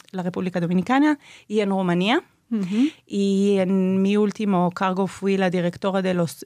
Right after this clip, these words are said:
Speaker 1: del curso de los cadetes nuevos del ministerio. Y de ahí vení directamente por, eh, España, para España, sí.
Speaker 2: <laughs> ¿Tenías alguna conexión, eh, con España,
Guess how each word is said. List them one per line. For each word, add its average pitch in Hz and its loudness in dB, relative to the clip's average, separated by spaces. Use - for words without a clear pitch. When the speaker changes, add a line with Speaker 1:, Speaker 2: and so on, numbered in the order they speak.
Speaker 1:
del 180 2
curso 202 0
de 190 2
los 170 0
cadetes 196 -2
nuevos 226 0
del 185 -4
ministerio. 226 0
Y 175 2
de 175 0
ahí 233 0
vení 240 2
directamente 254 -2
por, 254 -10
eh, 247 -8
España, 320 -10
para 202 -8
España, 262 -12
sí. 262 -2
Speaker 2:
<laughs> 247 2
¿Tenías 240 2
alguna 277 4
conexión, 226 0
eh, 202 4
con 196 2
España, 294 4